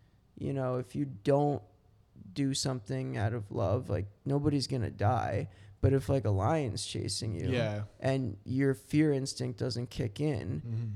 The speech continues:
Speaker 1: you're dead, you know?
Speaker 2: I think that's exactly it, man. Like, fear is the instinct and love is the choice.
Speaker 1: Right.
Speaker 2: Love is the acknowledgement that fear exists.
Speaker 1: Yes.
Speaker 2: It's not like you're living on this plane of harmony and peace. It's that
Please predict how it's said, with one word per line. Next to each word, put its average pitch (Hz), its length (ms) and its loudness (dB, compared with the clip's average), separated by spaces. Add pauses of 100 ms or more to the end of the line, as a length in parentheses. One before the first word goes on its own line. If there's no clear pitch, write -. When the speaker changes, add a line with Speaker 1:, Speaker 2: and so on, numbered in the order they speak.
(240)
Speaker 1:
you're 127 160 -4
dead, 120 520 2 (220)
you 135 140 -2
know? 117 220 0
Speaker 2:
I 143 40 0
think 160 140 -2
that's 117 240 -2
exactly 113 580 -4
it, 98 160 -2
man. 104 280 -2
Like, 101 240 -4
fear 131 360 -6
is 113 140 -6
the - 140 -16
instinct 107 680 -6
and 104 180 -4
love 110 240 -4
is 107 140 -8
the 101 120 -14
choice. - 600 -10 (100)
Speaker 1:
Right. 120 360 0
Speaker 2:
Love 139 280 0
is 113 180 -2
the 110 160 -4
acknowledgement 104 840 -6 (440)
that 110 420 -6
fear 113 400 -6
exists. 104 800 -8 (100)
Speaker 1:
Yes. - 240 -4
Speaker 2:
It's 117 140 -2
not 139 200 -4
like 120 220 -4
you're 110 100 -4
living 110 400 -2
on 107 120 -2
this 107 180 -4
plane 107 540 -4
of 101 100 -6
harmony 107 800 -4
and 98 180 -8
peace. 117 600 -2 (360)
It's 110 180 -8
that 117 440 -4